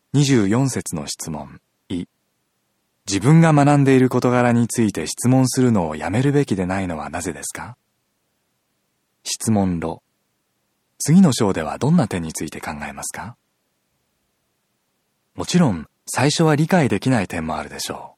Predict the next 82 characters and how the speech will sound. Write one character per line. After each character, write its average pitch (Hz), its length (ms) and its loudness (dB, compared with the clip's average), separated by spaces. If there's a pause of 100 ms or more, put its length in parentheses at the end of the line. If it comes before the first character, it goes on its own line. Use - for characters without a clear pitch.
(880)
う。 - 40 -8
助 - 280 -2
け 131 40 6
を 117 80 4
求 98 240 0
め 135 120 4
る 113 100 2
こ 107 100 -4
と 117 140 0
に 104 140 0
は 82 160 -4
や 110 120 -2
や 139 140 2
抵 131 240 -2
抗 151 240 2
を 147 60 2
感 139 160 -2
じ 135 120 -2
る 135 80 2
か 107 120 -2
も 87 80 -4
し 90 120 -6
れ 85 80 -4
ま 87 100 -8
せ 87 160 -6
ん 78 80 -12
が、 - 220 -12 (380)
そ - 160 -4
の 143 80 2
た 170 120 2
め 170 100 4
に 113 180 2
遠 117 140 0
慮 147 120 2
な 147 120 0
さ 156 100 -2
ら 151 80 0
な 101 120 -2
い 82 60 -8
で - 80 -16
く - 80 -12
だ - 100 -10
さ - 180 -10
い。 - 100 -20 (1000)
イ 135 100 4
エ 120 80 6
ス 92 160 -4
は、 80 240 -4 (340)
子 - 140 -4
供 165 200 4
の 180 120 4
よ 180 140 4
う 156 40 4
に 107 100 2
謙 123 360 0
遜 135 120 2
で 131 120 2
あ 127 80 0
る 110 80 -2
の 92 100 -2
は 76 160 -8
良 95 180 -2
い 160 80 0
こ 147 120 -2
と 123 100 0
で 107 120 0
あ 98 40 -2
る 95 80 -6
と 80 120 -12
言 73 100 -12
わ 73 80 -12
れ 71 80 -14
ま 71 100 -16
し - 120 -10
た。 - 220 -18 (1080)
ご 101 100 -4
存 127 160 2
知 98 100 -2
の 90 120 -2
よ 85 140 -4
う 78 40 -10
に、 76 200 -14